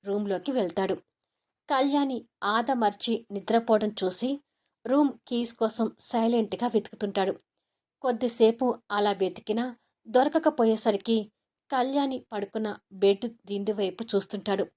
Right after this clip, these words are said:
నిదానంగా అక్కడికి వచ్చి తల్లికి మేలుకో రాకుండా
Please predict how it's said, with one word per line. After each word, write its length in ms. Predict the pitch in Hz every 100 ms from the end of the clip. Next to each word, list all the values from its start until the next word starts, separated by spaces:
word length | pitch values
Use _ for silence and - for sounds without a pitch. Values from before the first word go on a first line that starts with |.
| _ _ _ _ -
నిదానంగా 840 | 247 240 277 269 233 220 226 226 _
అక్కడికి 320 | 208 208 208
వచ్చి 460 | 202 - 240 233 233 _ _ _ -
తల్లికి 540 | 233 254 262 254 - -
మేలుకో 460 | 202 214 226 247
రాకుండా 580 | 220 196 196 202 220 220